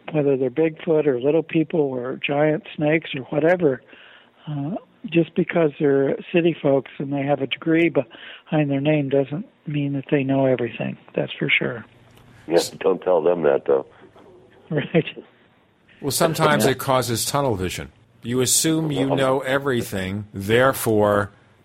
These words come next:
Speaker 3: when something happens that's anomalous, you are too prepared to dismiss it.
Speaker 1: Right. I think, luckily, in the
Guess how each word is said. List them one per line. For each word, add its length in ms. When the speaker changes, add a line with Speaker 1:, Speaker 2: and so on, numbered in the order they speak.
Speaker 3:
when 320
something 420
happens 420
that's 180
anomalous, 840
you 300
are 400
too 260
prepared 380
to 60
dismiss 420
it. 60
Speaker 1:
Right. 340
I 140
think, 280
luckily, 500
in 140
the 80